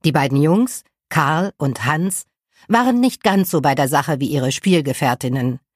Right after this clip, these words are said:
Sehnsüchtig schauten sie immer wieder zum Schloss hinüber. Sie wussten,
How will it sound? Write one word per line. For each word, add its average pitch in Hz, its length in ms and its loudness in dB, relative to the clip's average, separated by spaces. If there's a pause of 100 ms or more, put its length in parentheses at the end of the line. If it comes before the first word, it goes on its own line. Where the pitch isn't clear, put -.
(300)
Sehnsüchtig 165 720 2
schauten 143 340 0
sie 151 100 -2
immer 180 380 2
wieder 151 260 0
zum 160 160 0
Schloss 139 320 -2
hinüber. 139 500 0 (760)
Sie 196 180 2
wussten, 240 560 -2